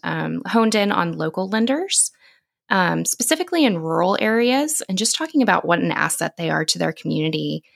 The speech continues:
and really how they can help borrowers in their area.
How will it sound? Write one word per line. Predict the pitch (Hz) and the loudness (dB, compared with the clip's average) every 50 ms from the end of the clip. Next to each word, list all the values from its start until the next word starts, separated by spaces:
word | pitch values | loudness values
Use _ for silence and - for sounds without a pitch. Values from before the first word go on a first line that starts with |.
| _ _ _ _ _ _ | _ _ _ _ _ _
and | - 185 180 | 0 0 2
really | 180 190 190 190 190 | 4 4 4 2 2
how | 180 - - 180 170 | 0 0 0 0 2
they | 170 175 170 | 2 2 0
can | 170 - 170 | 0 0 -2
help | 170 160 - 165 147 - - | -2 0 0 0 0 0 -2
borrowers | - 151 151 151 156 156 160 160 165 - | -2 -2 0 0 0 0 0 0 0 0
in | 156 156 | 0 -2
their | 156 147 - | -2 -2 -2
area. | - 147 147 147 147 156 175 180 190 202 226 - | -2 -2 -2 -2 -2 0 0 2 2 0 0 -4